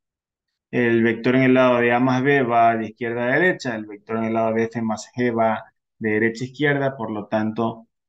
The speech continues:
la respuesta, la ecuación incorrecta, porque recuerden que me están pidiendo la ecuación incorrecta, vendría a ser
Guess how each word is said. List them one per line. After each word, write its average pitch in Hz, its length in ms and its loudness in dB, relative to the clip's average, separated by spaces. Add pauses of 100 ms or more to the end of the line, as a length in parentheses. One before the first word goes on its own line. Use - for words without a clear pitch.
la 110 120 -6
respuesta, 110 840 -2 (840)
la 131 260 6
ecuación 131 580 2
incorrecta, 127 600 0
porque 101 180 -8
recuerden 113 300 -4
que 135 60 -2
me 120 60 -2
están 123 200 -4
pidiendo 127 180 -2
la 123 80 0
ecuación 117 300 -6
incorrecta, 120 420 -6
vendría 110 320 -2
a 104 60 -8
ser 110 340 -12